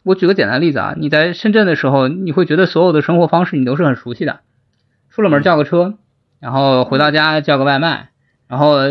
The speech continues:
Speaker 1: 周末知道想要去哪儿，开车也非常的方便，然后甚至一些非常非常细小的事情你能想到的，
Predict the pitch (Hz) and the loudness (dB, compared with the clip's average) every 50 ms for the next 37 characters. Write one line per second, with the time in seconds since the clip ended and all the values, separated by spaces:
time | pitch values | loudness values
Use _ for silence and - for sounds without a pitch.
0 | 160 175 190 _ - - 180 180 170 147 135 160 165 156 147 - 123 117 127 - | -4 -6 -10 _ -4 -2 0 2 2 0 2 2 2 0 0 0 -2 -4 -4 -4
1 | - 165 123 - - 151 - _ _ _ _ _ _ - 160 156 - 190 196 196 | -4 -4 -6 -6 -8 -10 -16 _ _ _ _ _ _ -4 -4 -2 0 2 2 2
2 | 160 135 - - 143 143 147 151 143 - 147 151 165 160 143 - - - _ _ | 2 0 0 0 0 0 0 0 0 -2 -2 -2 -2 -2 -4 -6 -8 -12 _ _
3 | _ _ _ _ _ - 135 139 151 151 151 143 139 143 - 427 - _ _ _ | _ _ _ _ _ -8 -2 0 2 4 4 2 2 -2 -4 -8 -12 _ _ _
4 | - - - 254 214 196 202 196 185 208 208 202 - 285 277 247 208 202 208 214 | -8 -2 -2 0 0 2 0 0 2 2 0 2 2 2 2 2 2 2 2 2
5 | 214 - - - 302 240 190 - - - 135 127 117 - 143 131 135 123 123 120 | 0 -2 -4 -4 -2 -2 0 0 -2 -4 -4 -6 -8 -8 -6 -4 -2 -2 -2 -2
6 | 123 143 143 - 123 127 131 135 127 120 123 131 160 | -2 -4 -2 -2 -4 -4 -4 -4 -4 -4 -6 -8 -12